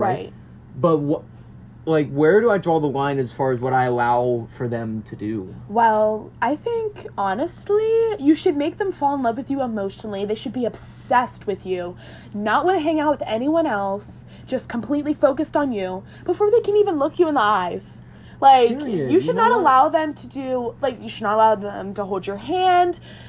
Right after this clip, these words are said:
Speaker 1: You should not allow them to, like, I don't know, caress your shoulder. Like, you can't do that if you're not emotionally in love with me. That's not
Speaker 2: Exactly. Like, my eyes are really, really pretty. Like, I'm not sure if
Speaker 1: Uh-huh.
Speaker 2: you can...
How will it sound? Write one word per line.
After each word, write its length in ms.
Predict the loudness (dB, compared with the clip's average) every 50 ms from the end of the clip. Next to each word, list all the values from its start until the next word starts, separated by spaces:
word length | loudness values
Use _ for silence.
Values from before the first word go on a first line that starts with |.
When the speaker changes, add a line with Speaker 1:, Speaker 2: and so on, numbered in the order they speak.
| -20 -20 -16
Speaker 1:
You 80 | -12 -10
should 160 | -8 -6 -2
not 140 | -2 -2 0
allow 260 | 0 2 4 4 4
them 260 | 4 2 -2 -4 -6 -8 -12 -12
to, 440 | -8 -4 -2 -2 0 0 0 0 -2 -4 -6 -6 -4
like, 340 | -2 -2 0 -2 -4 -10 -16 -20 -20 -20 -20 -20 -20 -20 -16 -10
I 100 | -8 -6
don't 140 | -6 -6 -8
know, 340 | -8 -10 -8 -8 -10 -10 -10 -10
caress 480 | -10 -8 -6 -2 0 0 0 -2 -4
your 100 | -8 -8
shoulder. 560 | -10 -6 -4 -4 -4 -2 -2 0 0 2 2 4
Like, 360 | 6 6 6 4 2 -2 -12 -20 -14 -14 -14 -14 -14 -16 -18 -16
you 300 | -10 -6 0 2 2 2
can't 300 | 4 4 2 2 2 -2
do 100 | -2 2
that 180 | 2 2 2
if 120 | 2 0 -2
you're 80 | -2
not 160 | 0 0 0
emotionally 520 | 0 0 -2 -4 -6 -6 -8 -8 -8 -6 -6
in 140 | -6 -4 -2
love 220 | -2 -2 -2 -4
with 180 | -6 -8 -8 -10
me. 380 | -8 -8 -6 -4 -6 -6 -6 -10 -16 -14 -6
That's 300 | -6 -6 -6 -6 -6 -2
not 400 | -2 0 2 0 0 0 -2 -4 -6 -8
Speaker 2:
Exactly. 880 | -8 -6 -6 -4 -4 -2 -2 -2 -4 -2 -2 0 0 0 -2 -4 -6 -6 -4
Like, 240 | 0 0 0 0 0
my 240 | 0 0 0 0 0
eyes 400 | 0 0 2 4 4 2 2 2
are 200 | 0 -2 -2 -2
really, 540 | -2 0 0 2 2 4 4 4 4 2 0
really 480 | -4 -6 -4 -2 0 0 0 0 -2
pretty. 420 | -4 -8 -10 -10 -10 -8 -8 -10 -10
Like, 240 | -8 -8 -8 -8 -8
I'm 140 | -6 -6 -4
not 200 | -4 -4 -4 -4 -2
sure 120 | -2 -4
if 40 | -2
Speaker 1:
Uh-huh. 60 | -4
Speaker 2:
you 60 | -6 -8
can... 100 | -10